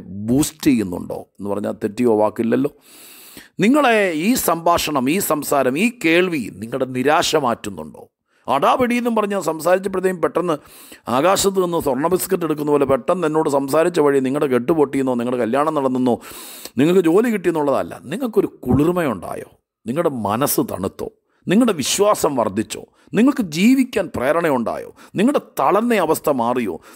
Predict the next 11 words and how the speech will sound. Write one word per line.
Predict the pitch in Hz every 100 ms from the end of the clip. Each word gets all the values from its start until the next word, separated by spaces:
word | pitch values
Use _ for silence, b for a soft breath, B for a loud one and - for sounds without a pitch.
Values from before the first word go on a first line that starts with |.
| 143
നിങ്ങൾക്കെന്തോ | 220 330 392 226 220 262 294 269 - B B
ലഭിക്കാൻ | 151 214 302 - 294 269
പോകുന്നു | 226 202 247 247 240
എന്നൊരു | 233 208 208 -
തോന്നൽ | 202 233 294 277
നിങ്ങൾക്ക് | 262 254 247 262
ലഭിക്കാൻ | 277 285 302 302
തുടങ്ങിയോ? | 311 311 320 131 78 - _ _ _ _ _ _ _
അങ്ങനെ | 92 92
തുടങ്ങിയെങ്കിൽ | - 98 101 113 113 110
ഓർത്തോളണം, | 90 87 90 87 82